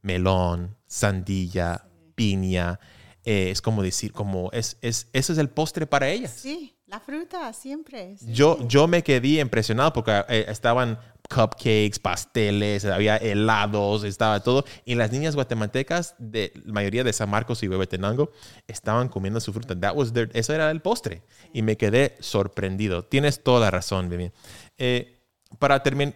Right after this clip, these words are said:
Speaker 1: para terminar, Vivian, eh, quiero que les digas a un recurso o un, una, aquí localmente, ¿cuál es el recurso? Si alguien está pasando por esto, si alguien tiene alguna, alguna duda sobre esto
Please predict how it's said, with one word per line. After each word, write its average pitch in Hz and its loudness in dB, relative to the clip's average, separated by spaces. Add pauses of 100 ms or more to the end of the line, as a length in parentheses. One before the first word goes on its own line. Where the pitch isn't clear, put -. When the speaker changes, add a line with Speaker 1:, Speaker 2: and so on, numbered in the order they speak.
Speaker 1:
para 131 2
terminar, 143 2
Vivian, 185 0 (140)
eh, 135 0 (180)
quiero 185 2
que 120 2
les 110 4
digas 131 4
a 107 2
un 123 2
recurso 127 0
o 107 2
un, 123 0 (300)
una, 117 0 (200)
aquí 147 -2
localmente, 123 2 (300)
¿cuál 170 4
es 185 4
el 135 4
recurso? 127 2
Si 135 0
alguien 170 2
está 127 2
pasando 120 0
por 104 2
esto, 135 2 (460)
si - -2
alguien 127 2
tiene 127 0
alguna, 113 2
alguna 110 2
duda 135 6
sobre 107 2
esto 160 0